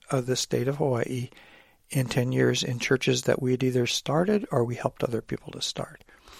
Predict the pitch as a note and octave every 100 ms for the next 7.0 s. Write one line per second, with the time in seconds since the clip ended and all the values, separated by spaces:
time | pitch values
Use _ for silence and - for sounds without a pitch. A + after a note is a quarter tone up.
0 | - - D3 C3 F3+ G3 - E3 D3 -
1 | - C#3 A#2+ - - B2+ C3 B2+ B2 A#2
2 | D#3+ - D3+ - - - - - - C3+
3 | D3+ - D3 D3 D3 - - D3+ C#3+ -
4 | - G3 - - A2+ A#2+ - D3 D3 -
5 | A#2+ B2 C3+ - - B2+ C3+ C#3+ - C#3
6 | C3 B2+ C#3 C3+ - D3 D3 D3 A2+